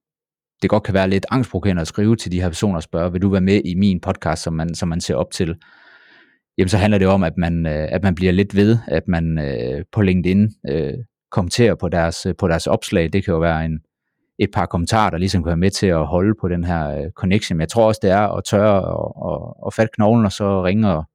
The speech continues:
bare lige spørge, hvordan, hvordan det går. Og, øh, det kan stadig godt være angstprovokerende med folk, man, man sådan ser op til, fordi lige før havde man jo podcast, man ligesom kunne byde ind med, og man kunne sige, "Den bliver udgivet, og jeg ved, jeg har så mange lyttere," og så videre, så videre. Så der var ligesom noget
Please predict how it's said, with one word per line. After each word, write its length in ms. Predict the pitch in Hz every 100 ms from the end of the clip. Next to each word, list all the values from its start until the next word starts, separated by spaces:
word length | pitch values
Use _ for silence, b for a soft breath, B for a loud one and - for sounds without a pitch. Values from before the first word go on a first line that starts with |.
| _ _ -
bare 100 | 90
lige 100 | 98
spørge, 220 | - 110
hvordan, 320 | 98 95 107 -
hvordan 220 | 92 104
det 100 | 110
går. 300 | 123 120 - _ _ _ _ _ _ -
Og, 400 | 92 90 87 87
øh, 240 | 85 87 90 _ _ _ _ _
det 80 | 127
kan 100 | 101
stadig 300 | - 123 113
godt 160 | 95 98
være 80 | 82
angstprovokerende 500 | 98 - 85 95 87
med 80 | 80
folk, 220 | 95 -
man, 260 | 82 80 95
man 120 | 92
sådan 180 | 92 104
ser 160 | - 85
op 140 | 98
til, 240 | - 87 90
fordi 320 | - 82 82 b b b b 110
lige 100 | 104
før 160 | 131
havde 240 | 110 95 117
man 160 | 101
jo 180 | 82 76 -
podcast, 420 | 113 - 80 -
man 80 | 82
ligesom 260 | 82 82
kunne 360 | - 64 76 - -
byde 180 | 98 82
ind 140 | -
med, 260 | 80 101 127 b b b b b b
og 140 | 95 87
man 120 | 80
kunne 80 | 82
sige, 160 | 92
"Den 140 | 98 95
bliver 160 | 85
udgivet, 500 | 73 110 127 107 87
og 100 | 67
jeg 100 | 73
ved, 100 | 87
jeg 140 | 101 -
har 220 | 90 76
så 160 | - 92
mange 240 | 82 98
lyttere," 520 | 85 107 120 60 57
og 120 | -
så 100 | -
videre, 160 | 95 87
så 100 | 85
videre. 140 | 82
Så 120 | 82 95
der 80 |
var 140 | 101 90
ligesom 240 | 98 95
noget 280 | 87 98